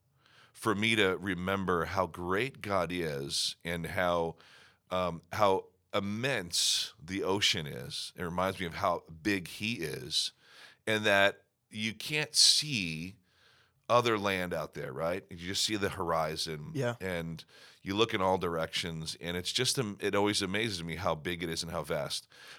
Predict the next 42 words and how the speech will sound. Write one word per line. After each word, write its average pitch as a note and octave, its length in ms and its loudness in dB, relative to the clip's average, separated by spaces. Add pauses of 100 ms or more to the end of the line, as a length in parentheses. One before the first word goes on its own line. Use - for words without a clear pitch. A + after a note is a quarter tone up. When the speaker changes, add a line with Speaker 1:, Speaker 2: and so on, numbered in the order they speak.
Speaker 1:
But B2 180 4
yet, B2+ 240 2
in C#3 160 4
our A#2+ 160 8
p-, A#2+ 360 0
in, A2+ 320 0
in, G2+ 440 -6
in, F2+ 340 -6
uh, E2 280 0
Job F#2+ 260 0
thirty-eight, G#2 640 0 (460)
he D#3+ 220 -2
says B2+ 440 4
that G2+ 140 0
he E3+ 280 -8
sets - 360 0
the B2 100 -6
limitations. B2 1000 -8
Speaker 2:
Yeah. A#2+ 100 -6
Speaker 1:
So A2+ 220 0
I'm D3+ 260 6
looking D3 360 6
at A2 180 4
it G2+ 100 2
as F2 280 0
limitless, F#2+ 760 0
'cause F2+ 180 -2
from F#2+ 180 -2
my F#2+ 180 6
perspective E2+ 600 -4
it D#2 100 -2
is. F2 280 -2 (880)
But F#2+ 140 -4
God A2 260 2
is G#2 160 2
saying, F#2 480 -2
"Yes, F#2+ 360 -2
I E2+ 80 -2
s-, - 240 -6
I E2 80 -4
know D#2+ 300 -2
that, D2+ 340 -4